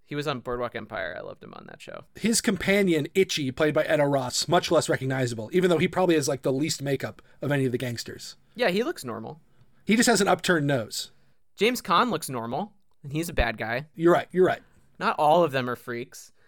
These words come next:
Speaker 1: Okay, so <laughs> then Dick Tracy shows up, finds the walnuts on the ground.
Speaker 2: Yeah, this is a really important plot point.
Speaker 1: But wait,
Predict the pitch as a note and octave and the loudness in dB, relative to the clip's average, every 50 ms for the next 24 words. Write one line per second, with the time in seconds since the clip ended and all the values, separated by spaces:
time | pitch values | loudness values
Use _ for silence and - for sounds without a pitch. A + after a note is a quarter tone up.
0 | _ _ _ - A3+ A3 G#3+ E3+ - - - - F#3 - - G3+ G#3+ G#3+ G#3+ G#3+ | _ _ _ 4 4 4 4 2 2 2 0 -2 -2 0 2 4 6 8 8 8
1 | G#3+ G#3 G#3+ G#3+ G#3+ G3+ G3 - - - _ _ - _ _ - D3+ G3+ A3 A#3 | 6 6 6 4 4 2 0 -4 -8 -18 _ _ -20 _ _ -2 2 4 6 6
2 | A#3+ A#3+ A#3+ A#3+ A#3+ B3 B3 A3 - - _ _ _ _ _ _ _ _ _ _ | 6 6 6 4 4 2 -2 -6 -8 -12 _ _ _ _ _ _ _ _ _ _
3 | _ - G3 G#3 G#3 G#3 - - G3 F#3+ F3+ F#3+ - F#3 F3+ E3+ - F3+ E3+ E3+ | _ 0 2 2 2 0 0 2 2 2 2 0 -2 -2 -4 -2 0 2 2 2
4 | E3 D3 D3+ D3 C#3+ C#3+ C#3+ - _ _ _ _ _ _ _ _ _ _ _ _ | 2 2 2 2 2 2 0 -4 _ _ _ _ _ _ _ _ _ _ _ _
5 | _ _ _ _ _ - D3+ D3+ D#3 C#3+ C3+ D3 C#3 C#3 C#3 C#3 C#3+ C#3+ C#3 C#3+ | _ _ _ _ _ -2 -2 -2 0 -2 -2 -2 0 0 0 0 0 0 -2 -2
6 | - - - - - - _ _ _ _ - D3 C#3+ C#3 C3 C3+ C3+ C3 C3 C3 | -4 -8 -16 -18 -18 -20 _ _ _ _ -10 -10 -8 -6 -4 -4 -2 -2 -2 -2
7 | C3 C3 C3 - - - _ _ _ _ _ _ _ _ _ _ - - _ _ | -4 -6 -10 -16 -20 -20 _ _ _ _ _ _ _ _ _ _ -20 -20 _ _
8 | - E3+ E3 F3+ - F#3+ F3 F3+ F3+ D#3+ G3+ A#3+ A#3+ A3+ G3+ F3+ - - A#3 A3+ | 2 4 4 6 6 6 6 6 6 6 6 6 6 6 4 4 4 4 2 2
9 | G#3 F3 - F#3 F#3 F#3+ E3+ - C#3+ A#2+ A#2 - _ _ _ _ - C#4+ C#4+ D4 | 2 0 0 2 2 2 2 0 -2 -4 -6 -10 _ _ _ _ 2 4 4 6
10 | C#4 G3+ D#3+ - - | 4 4 2 0 -6